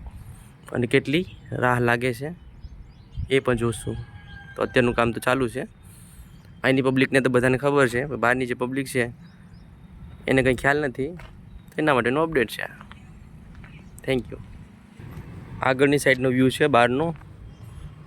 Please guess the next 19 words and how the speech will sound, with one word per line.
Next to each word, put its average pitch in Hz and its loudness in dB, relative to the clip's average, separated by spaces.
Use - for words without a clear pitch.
પાર્કિંગ 131 0
સાઇટ 131 2
પણ 131 4
અહીં 131 6
મળી 123 4
રહેશે, 123 2
સિટીમાં 127 0
જવાનો 123 4
રસ્તો 120 2
પણ 131 2
અહીં 123 4
મળી 117 4
રહેશે. 113 0
આ 123 6
ઓલ્ડ 131 6
ગેટ 120 2
અને 131 0
આ 135 2
એટલું 139 -2